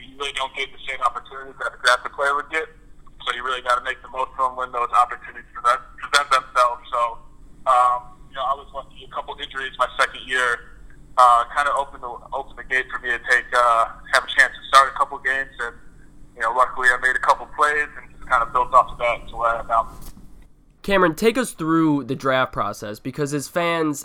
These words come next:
Speaker 2: obviously, people follow the big names and the guys who are going in the top few rounds, but I don't think people truly understand what it's like for the fringe guys and guys like you who go undrafted. So what, what was that process like?
Speaker 1: Uh, so, you know, it's hard.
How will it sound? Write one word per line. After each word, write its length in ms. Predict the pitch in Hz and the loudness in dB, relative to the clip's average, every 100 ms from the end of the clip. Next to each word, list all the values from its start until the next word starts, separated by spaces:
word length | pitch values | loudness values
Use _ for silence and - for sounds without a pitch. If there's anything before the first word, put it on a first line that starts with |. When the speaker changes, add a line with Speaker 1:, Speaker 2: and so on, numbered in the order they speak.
| - | -2
Speaker 2:
obviously, 840 | 139 143 139 131 143 135 131 127 - _ _ _ _ _ _ _ | 4 4 2 -6 -4 -2 -2 -4 -8 _ _ _ _ _ _ _
people 280 | 165 151 151 | -6 0 0
follow 460 | - 151 143 143 | 6 8 8 8
the 140 | 135 127 | 2 -2
big 260 | 120 151 | 2 2
names 320 | 139 127 120 123 | 2 0 -2 -2
and 80 | |
the 60 | 127 | -4
guys 320 | 123 123 127 | 0 0 0
who 80 | 131 | -4
are 60 | 123 | -2
going 200 | 131 127 | 0 0
in 80 | |
the 60 | 123 | -4
top 320 | 147 131 120 | 2 2 2
few 160 | 131 127 | -4 0
rounds, 260 | 131 127 | 2 2
but 140 | 127 147 | 2 2
I 40 | |
don't 140 | 190 202 | 4 2
think 180 | 165 | -4
people 300 | - 156 147 | -4 -4 -4
truly 460 | 143 - 151 147 131 | -4 -4 -2 0 0
understand 600 | 127 127 - 135 131 127 | 0 -2 -4 -2 0 0
what 120 | 127 | -2
it's 140 | 123 131 | -2 0
like 260 | 123 117 - - - _ | 0 -2 -10 -20 -20 _
for 80 | 147 | 0
the 80 | 135 | 0
fringe 400 | - 151 143 131 | 2 4 4 2
guys 340 | 123 117 117 | 0 2 0
and 240 | 123 120 120 | -2 -4 2
guys 420 | 131 131 127 131 | 4 4 0 -2
like 200 | 123 127 | -4 0
you 180 | 135 127 | 0 0
who 160 | 131 | -2
go 540 | 123 135 139 131 110 - | 2 6 6 4 -2 -4
undrafted. 580 | 123 120 127 113 113 117 | -2 -2 -2 -2 -4 -4
So 100 | 156 | 0
what, 300 | 143 180 185 | 6 4 4
what 160 | 160 180 | 2 4
was 140 | 175 | 4
that 200 | 147 143 | 4 2
process 560 | - 131 120 - 107 - | 4 4 4 0 -8 -8
like? 300 | 82 87 - - - - - - | -14 -14 -20 -20 -20 -20 -20 0
Speaker 1:
Uh, 320 | 147 170 170 170 - 175 | 2 4 4 2 -6 -4
so, 80 | 165 165 160 156 - - | -4 -4 -10 -12 -18 -18
you 80 | 143 | -10
know, 160 | 151 151 | -4 -4
it's 160 | 165 | -4
hard. 360 | 160 147 156 | -4 2 4